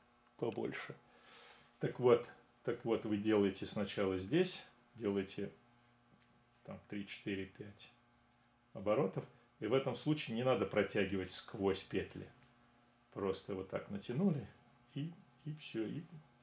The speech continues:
привет, и всё, прекрасно. И прекрасно у вас завязался крючок, и никуда он не денется, даже если вы не продели его сквозь ушко. Ну и, соответственно, вы можете привязать второй крючок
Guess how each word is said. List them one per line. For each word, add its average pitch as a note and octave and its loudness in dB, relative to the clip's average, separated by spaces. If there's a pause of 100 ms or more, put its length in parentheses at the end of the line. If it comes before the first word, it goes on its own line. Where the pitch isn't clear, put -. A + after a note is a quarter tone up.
привет, F#2+ -4
и A#2+ -10
всё, A#2 -6 (140)
прекрасно. A2+ -4 (880)
И - -8
прекрасно A#2 2 (600)
у B2 -2
вас A2 6
завязался G2+ 2
крючок, G2 -2
и G#2 -6
никуда G2+ 2
он G#2+ 4
не G2+ 4
денется, G#2+ -2
даже F#2+ -2
если F#2+ -6
вы F#2+ -2
не G2 -2
продели F#2+ -2
его F#2+ -4
сквозь - -6
ушко. - -12 (720)
Ну D3 2
и, D#3 4
соответственно, A#2+ 4 (240)
вы A2 0
можете G#2+ 2
привязать G2+ 4
второй G2+ 2
крючок D#3 2